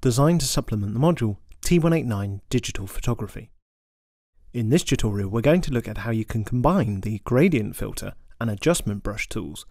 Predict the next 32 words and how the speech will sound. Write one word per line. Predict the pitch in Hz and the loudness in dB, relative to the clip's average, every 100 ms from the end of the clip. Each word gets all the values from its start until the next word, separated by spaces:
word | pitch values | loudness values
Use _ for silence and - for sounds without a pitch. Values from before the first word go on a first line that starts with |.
| - - | -20 -6
to | - | 2
improve | 135 123 - 113 104 | 2 2 0 0 -4
a | - 110 | -6 -6
photograph. | 113 107 - 73 - - _ _ _ _ _ _ _ _ _ _ _ - - | -4 -6 -8 -12 -14 -20 _ _ _ _ _ _ _ _ _ _ _ -8 4
This | 208 143 | 4 4
image, | 107 104 - - | 0 -4 -10 -2
taken | 151 143 135 | 0 2 0
in | 120 120 | 0 0
the | 117 | 0
famous | 107 - 196 175 156 | -2 0 2 2 0
Sagrada | 123 - 123 147 180 156 | -2 -2 0 2 2 0
Familia | - 143 139 101 98 - | 0 0 0 -4 -10 -8
in | 117 107 | -4 -2
Barcelona, | 120 117 113 117 107 - _ - | -2 -2 -2 -4 -4 -10 _ -8
is | 123 | -2
an | 147 - - | -2 -2 -2
ideal | 156 175 160 127 110 | 2 4 4 2 0
example | 104 110 107 - 101 | -4 -6 -4 -4 -4
of | - 123 | -6 -2
where | 123 | 0
you | 120 | 0
might | 123 139 175 - | 0 2 2 0
want | 113 113 | -4 -6
to | - | -8
consider | 110 - 113 | -8 -6 -6
using | 110 113 110 104 | -4 -4 -4 -8
the | - | -6
gradient | - 135 151 151 147 - - | 0 2 2 0 -4 -8 -8
and | 147 190 | 0 2
adjustment | 180 135 - 107 - | 2 0 -2 -6 -8
brush | 101 - - | -8 -8 -8
tools. | - 64 - | -12 -14 -20